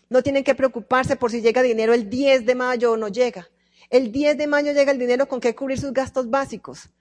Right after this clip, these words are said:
porque el diez de mayo consigna la corporación. Y el diez de mayo consigna lo que, el resultado de lo que tú hiciste en el mes de abril. Y proporciona lo que hiciste en el mes de abril, va a ser tu resultado en mayo.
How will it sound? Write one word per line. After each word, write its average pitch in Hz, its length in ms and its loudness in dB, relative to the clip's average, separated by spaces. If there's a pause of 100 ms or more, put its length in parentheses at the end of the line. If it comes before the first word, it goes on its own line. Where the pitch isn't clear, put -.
(240)
porque 240 220 2
el 226 80 0
diez 220 120 4
de 240 100 0
mayo 240 220 -2
consigna 214 400 -10
la 214 120 -6
corporación. 190 680 -12 (400)
Y 233 80 0
el 233 60 6
diez 220 120 4
de 233 100 2
mayo 240 260 0
consigna 226 640 -4
lo 208 180 -2
que, 208 260 -4
el 196 120 -2
resultado 202 380 -4
de 233 60 -2
lo 220 100 -4
que 202 100 -10
tú 208 80 -12
hiciste 226 260 -10
en 220 80 -6
el 185 80 -6
mes 185 240 -6
de 208 80 -2
abril. 214 340 -8 (540)
Y 240 140 -2
proporciona 233 500 -2
lo 277 160 2
que 240 80 -2
hiciste 233 260 -6
en 262 80 -4
el 233 80 -2
mes 196 140 -4
de 214 60 2
abril, 247 200 -4
va 226 40 -2
a 208 40 -6
ser 214 140 -10
tu 233 80 -14
resultado 202 480 -8
en 214 140 -8
mayo. 233 260 -10